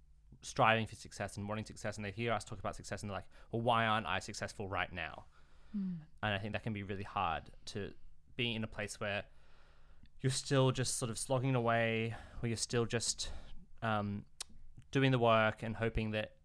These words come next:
Speaker 1: and sort of hoping, um, and how that can be quite a scary place.
Speaker 2: Yeah.
Speaker 1: And how, um, you know, you get told, "Oh, just be patient," but it,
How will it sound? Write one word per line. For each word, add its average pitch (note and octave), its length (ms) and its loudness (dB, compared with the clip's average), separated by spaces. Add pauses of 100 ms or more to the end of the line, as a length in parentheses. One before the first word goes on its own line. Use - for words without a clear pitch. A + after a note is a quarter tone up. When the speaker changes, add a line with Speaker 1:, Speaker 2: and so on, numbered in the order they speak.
Speaker 1:
and A#2 160 -2
sort A#2 140 -2
of G#2+ 80 -2
hoping, A2 520 -2 (540)
um, G2+ 240 0
and G2+ 120 -4
how A2 80 -2
that G#2 120 0
can A2 80 -4
be G#2 80 -2
quite - 260 -2
a - 40 -14
scary F#2+ 340 -2
place. - 520 -6 (340)
Speaker 2:
Yeah. G3+ 260 0 (640)
Speaker 1:
And G2+ 340 -4 (100)
how, G2 600 2 (280)
um, F#2+ 580 -2 (460)
you A2+ 100 -4
know, G#2+ 40 -2
you G#2 80 -4
get - 160 -8
told, G#2+ 280 -2
"Oh, C3 160 -2
just C3 160 -6
be C#3 100 -4
patient," A#2 400 0
but F#2+ 100 -4
it, - 80 -10